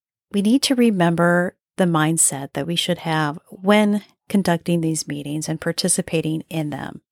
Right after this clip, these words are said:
What can we do to make this idea work?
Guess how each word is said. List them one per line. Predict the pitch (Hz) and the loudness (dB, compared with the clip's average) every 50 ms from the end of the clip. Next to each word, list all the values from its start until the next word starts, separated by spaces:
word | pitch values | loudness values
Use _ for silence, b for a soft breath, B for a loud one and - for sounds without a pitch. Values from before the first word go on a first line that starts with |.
| _ _ _ _ _ _ _ - | _ _ _ _ _ _ _ -2
What | 190 190 190 190 | 0 0 2 2
can | - 233 233 | 2 2 4
we | 247 254 | 4 4
do | 247 - 196 185 180 175 | 4 2 2 2 2 0
to | 175 - 175 | -2 -4 -2
make | 160 151 151 - | -2 -2 -2 -2
this | - 160 - - | -2 -4 -2 -2
idea | 156 151 147 151 - 147 147 | -4 -6 -8 -10 -12 -12 -10
work? | 156 165 190 196 202 180 175 180 - - - | -4 0 2 2 2 2 0 -4 -8 -10 -16